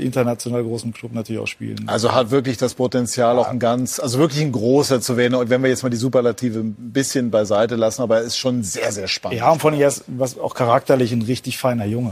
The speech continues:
Speaker 2: Mhm.
Speaker 1: der, der wirklich auch, äh, sehr höflich ist, der, äh, zuhört, der auch Kritik, auch mit Kritik umgehen kann.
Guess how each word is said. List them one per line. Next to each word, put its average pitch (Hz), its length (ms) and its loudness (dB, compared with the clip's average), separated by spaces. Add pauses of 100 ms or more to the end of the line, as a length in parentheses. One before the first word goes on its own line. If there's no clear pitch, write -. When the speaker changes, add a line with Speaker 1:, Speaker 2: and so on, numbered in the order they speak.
(180)
Speaker 2:
Mhm. 87 300 -8
Speaker 1:
der, 110 340 2
der 113 240 -2
wirklich 123 320 0
auch, 120 300 0
äh, 120 260 0
sehr 123 220 0
höflich 127 400 2
ist, 127 240 -4
der, 120 380 2 (420)
äh, 117 240 0
zuhört, 127 520 4
der 120 120 4
auch 120 100 0
Kritik, - 600 -2 (500)
auch 123 400 2
mit 120 160 -6
Kritik 131 260 0
umgehen 147 400 4
kann. 98 280 -4